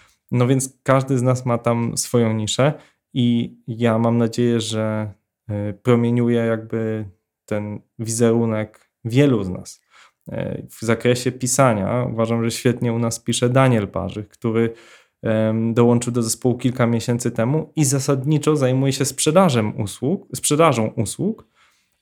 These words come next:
ale pisze świetnie i ja też bardzo mocno wierzę w filozofię, że ucząc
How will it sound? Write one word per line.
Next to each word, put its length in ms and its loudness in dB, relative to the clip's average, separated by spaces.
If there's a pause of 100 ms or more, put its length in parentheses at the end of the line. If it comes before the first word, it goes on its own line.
(100)
ale 480 4 (140)
pisze 260 2
świetnie 800 0
i 320 -6 (100)
ja 160 6
też 420 -2
bardzo 400 2
mocno 600 2
wierzę 320 4
w 40 -2
filozofię, 560 2
że 240 -2 (120)
ucząc 720 -2